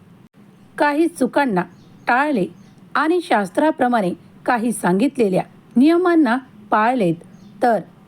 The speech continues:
तुमच्यासाठी तो खूप मोठा आर्थिक लाभ तुम्हाला प्राप्त होईल, ज्यामुळे तुमचे अनेक प्रश्न सोडवल्या जातील. घरात भरभराट, आनंद आणि उत्साहाचे वातावरण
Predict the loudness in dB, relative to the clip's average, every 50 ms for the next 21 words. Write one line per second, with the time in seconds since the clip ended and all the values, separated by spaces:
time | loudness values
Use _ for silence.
0 | -10 -4 0 0 0 0 0 0 -2 -2 -2 0 -2 -2 -2 -4 -8 -10 -10 -16
1 | -20 -20 -20 -20 -20 -10 -2 0 0 0 0 -2 -4 -2 0 0 0 2 2 2
2 | 2 2 2 0 -2 -4 -4 -6 -16 -20 -20 -14 -6 -4 -2 -2 -2 -4 -4 -2
3 | -2 -2 -2 -2 -2 0 0 0 -2 -4 -8 -14 -20 -20 -20 -20 -8 -2 0 2
4 | 2 2 2 0 -2 -2 -2 -2 0 0 -2 -4 -6 -4 -2 -2 0 -2 -2 -4
5 | -6 -10 -18 -20 -20 -20 -20 -10 -4 -2 0 0 2 2 2 2 0 0 0 0
6 | 0 0 0 -2 -2 -4 -6 -10 -20 -20 -20 -14 -6 -2 0 0 0 0 -2 -4
7 | -6 -2 0 0 0 0 -2 -4 -6 -6 -8 -14 -20 -20 -20 -12 -4 0 0 2
8 | 2 2 2 2 0 0 0 0 -2 -2 -2 -2 -4 -8 -10 -10 -14 -20 _ _
9 | _ -20 -20 _ _ -16 -6 -2 0 0 2 0 0 -2 -4 -8 -16 -20 -20 -20
10 | -14 -6 -2 0 0 0 0 0 0 0 0 0 -2 -4 -6 -12 -20 -20 -20 -20
11 | -20 -20 -12 -6 -4 -2 -2 -2 -2 -2 -2 -2 -4 -6 -10 -16 -20 -20 -20 -20
12 | -14 -8 -4 -2 0 0 -2 -2 -4 -4 -4 -4 -2 -2 -2 0 0 0 -2 -2
13 | -2 -2 0 0 -2 -2 -2 0 0 0 0 -2 -4 -6